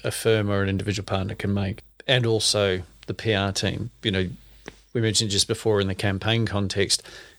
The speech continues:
doing that preparation, understanding and talking to the media in advance. You also don't want to walk into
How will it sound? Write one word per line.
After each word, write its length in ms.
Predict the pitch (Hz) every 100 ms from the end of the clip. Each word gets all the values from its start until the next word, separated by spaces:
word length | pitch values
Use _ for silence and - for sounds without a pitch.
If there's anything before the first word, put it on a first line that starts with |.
| _ _ _
doing 260 | - 123 117
that 160 | 104 -
preparation, 640 | 123 113 113 107 101 104
understanding 580 | 101 95 - 113 104 98
and 80 | 95
talking 380 | - 101 107 98
to 80 |
the 100 | -
media 420 | 98 113 135 117 101
in 100 | 98
advance. 500 | 101 95 90 - - - - - - -
You 160 | 131 147
also 240 | 135 123
don't 180 | 117 101
want 140 | 110
to 40 | 107
walk 300 | 110 110 117
into 680 | 110 101 113 104 101 92